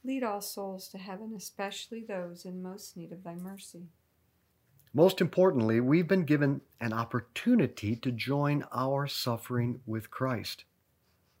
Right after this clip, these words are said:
Speaker 2: Suffering, as we've said, is caused by evil. But Christ on his cross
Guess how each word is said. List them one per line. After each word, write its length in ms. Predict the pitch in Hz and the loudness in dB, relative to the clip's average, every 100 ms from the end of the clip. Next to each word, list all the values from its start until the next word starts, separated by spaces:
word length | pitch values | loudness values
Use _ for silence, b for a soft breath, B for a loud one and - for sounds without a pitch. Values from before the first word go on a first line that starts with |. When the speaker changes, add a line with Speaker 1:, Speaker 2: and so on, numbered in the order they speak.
| _ _ _ _ _ | _ _ _ _ _
Speaker 2:
Suffering, 540 | - - 202 202 151 123 | -6 6 6 6 4 4
as 180 | 110 120 | 2 0
we've 220 | 117 110 | -2 -2
said, 460 | - 117 107 135 - - | -2 2 2 0 -6 -4
is 120 | 175 | -4
caused 420 | - 160 147 - | 0 4 4 2
by 140 | 123 113 | 0 0
evil. 420 | 120 165 95 80 _ _ _ _ _ _ _ _ _ | 2 0 -2 -12 _ _ _ _ _ _ _ _ _
But 140 | 127 127 | -4 2
Christ 420 | 180 208 202 - | 8 8 6 -2
on 160 | 123 | 0
his 160 | 123 127 | 0 -2
cross 760 | - - 196 165 87 85 - | -6 -4 0 0 -2 -10 -16